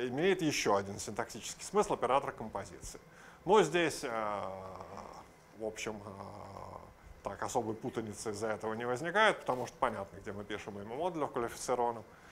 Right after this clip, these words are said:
импорте. Ну вот, если я квалифицированно импортирую из B, то я должен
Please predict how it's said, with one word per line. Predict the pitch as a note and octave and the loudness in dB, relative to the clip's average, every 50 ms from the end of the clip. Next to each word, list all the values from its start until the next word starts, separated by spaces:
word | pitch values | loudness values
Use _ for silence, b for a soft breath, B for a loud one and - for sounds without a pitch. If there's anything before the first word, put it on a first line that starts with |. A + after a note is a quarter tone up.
| B B B B B - | B B B B B -6
импорте. | B2 A2+ G#2 G2 A2+ G2+ G2 - G#2+ G2 F#2+ - - - - - - - - - - - - - - - - - - - - - - - - - - - - - - - - - - - - - - - - - - | -6 -6 -4 -4 -6 -6 -6 -8 -10 -10 -10 -12 -18 -20 -20 -20 -20 -20 -20 -20 -20 -20 -20 -20 -20 -20 -20 -20 -20 -20 -20 -20 -20 -20 -20 -20 -20 -20 -20 -20 -20 -20 -20 -20 -18 -18 -18 -20 -20 -20 -18 -8 4
Ну | C3 F3 | 6 8
вот, | G3 F#3+ E3 E3 | 10 10 10 8
если | D#3+ D3+ - - | 8 6 4 6
я | - D#3 | 6 6
квалифицированно | C#3 - D#3+ D3+ C#3+ E3 - B3+ C4+ C4+ B3+ A#3+ A3 G#3 | 6 8 6 6 6 6 10 12 12 12 12 12 12 12
импортирую | F#3+ - F#3+ F3+ E3+ F3 - F#3 F3+ F3 E3+ E3 E3 | 8 10 10 10 10 8 6 6 6 6 6 6 4
из | D#3 C3+ | 4 4
B, | C#3+ E3 D#3+ C#3+ | 6 8 8 8
то | - - F#3 | 8 6 6
я | A3+ A3 G#3 F3+ | 6 6 6 6
должен | F3 F3+ F#3 F3 - F3 | 6 4 4 2 2 -2